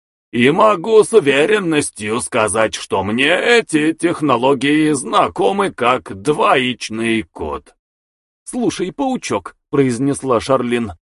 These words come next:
"а ты-то сам не на этой штуке прибыл?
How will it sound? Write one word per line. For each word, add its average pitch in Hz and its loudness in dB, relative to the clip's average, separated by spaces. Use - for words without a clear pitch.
"а 226 0
ты-то 220 0
сам 202 0
не 233 -4
на 233 0
этой 160 -2
штуке 165 -2
прибыл? 180 2